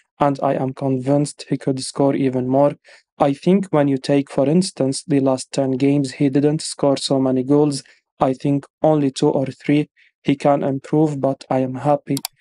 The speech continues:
where he was last season and what he did now, and that he brings himself back. We supported him where we could with the way we play, but also in his mental mindset.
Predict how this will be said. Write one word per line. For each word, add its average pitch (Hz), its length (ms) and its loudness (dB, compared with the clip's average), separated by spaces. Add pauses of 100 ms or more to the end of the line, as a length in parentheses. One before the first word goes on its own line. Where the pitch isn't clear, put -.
(160)
where 151 200 4
he 151 120 0
was 165 340 2
last 135 300 -2
season 147 480 2
and 135 220 -2
what 131 320 -2
he 156 40 0
did 135 220 0
now, 151 320 2 (320)
and 156 260 0 (120)
that 139 320 0
he 151 80 -2
brings 139 400 -2
himself 127 720 -4
back. 143 320 0 (360)
We 156 120 4
supported 143 720 -2
him 143 300 -2 (360)
where 143 400 2
we 143 160 0
could 151 380 0 (420)
with 139 220 0
the 135 80 0
way 139 360 2
we 139 200 -2
play, 143 420 2 (220)
but 143 200 0
also 180 320 2
in 147 100 0
his 135 260 -2
mental 147 500 0
mindset. 135 800 -2